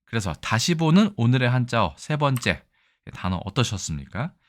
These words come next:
여러분들은 이 소정을 어떻게 생각하고 계셨는지 상당히 궁금합니다. 물론 뭐 많이들, 예, 이거는 정해져 있는 바다 알고 계신 분도 많으시겠지만 저의 경우는 예전에 소정에 대해서 자세하게 모를 때가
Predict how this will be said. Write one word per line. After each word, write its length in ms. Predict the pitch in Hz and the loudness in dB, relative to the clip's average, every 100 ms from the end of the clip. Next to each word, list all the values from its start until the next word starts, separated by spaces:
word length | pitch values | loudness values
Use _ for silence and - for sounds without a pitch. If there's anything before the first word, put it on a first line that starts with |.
| - | -6
여러분들은 540 | 107 156 180 180 202 175 | 0 2 4 4 4 2
이 60 | |
소정을 680 | - - 185 165 101 120 202 _ _ _ | 0 -4 0 2 2 -2 -6 _ _ _
어떻게 360 | 87 90 131 135 | -12 -10 -8 -8
생각하고 440 | - 139 127 123 101 | -6 -6 -4 -6 -4
계셨는지 340 | 92 90 80 | -4 -6 -4
상당히 300 | 117 110 95 | -4 -4 -4
궁금합니다. 680 | - 113 110 73 65 - _ _ _ - | -4 -4 -4 -6 -10 -18 _ _ _ -8
물론 440 | 98 117 180 240 - _ _ - | 0 4 4 4 -2 _ _ -12
뭐 400 | 80 76 71 - | -8 -8 -8 -4
많이들, 560 | 87 127 160 101 190 - 71 | 2 2 4 2 0 -8 -12
예, 160 | 71 - | -12 -14
이거는 320 | 95 90 131 170 | -8 -4 -2 -2
정해져 420 | 87 92 104 104 | -2 -2 0 0
있는 220 | 98 101 | 0 -2
바다 400 | - 85 101 - _ _ _ - | -4 -4 -4 -6 _ _ _ -8
알고 320 | 87 120 151 | -6 -4 -2
계신 260 | 123 123 | -4 -2
분도 180 | 107 98 | -2 -2
많으시겠지만 720 | 85 101 113 110 - 95 107 78 _ _ _ - | 0 0 0 -2 -4 -4 -4 -4 _ _ _ -18
저의 340 | - 95 151 | -6 -2 0
경우는 320 | 156 113 90 87 | 2 2 0 -2
예전에 500 | 85 82 87 196 - _ _ _ | -6 -6 -6 -6 -10 _ _ _
소정에 580 | _ 139 127 117 95 82 | _ -4 -2 0 0 -2
대해서 320 | 76 76 131 | -6 -8 -10
자세하게 640 | - - 87 123 110 98 | -10 -10 -6 -2 -2 -4
모를 300 | 85 101 135 | -2 -2 -2
때가 320 | - 90 117 | -4 -10 -12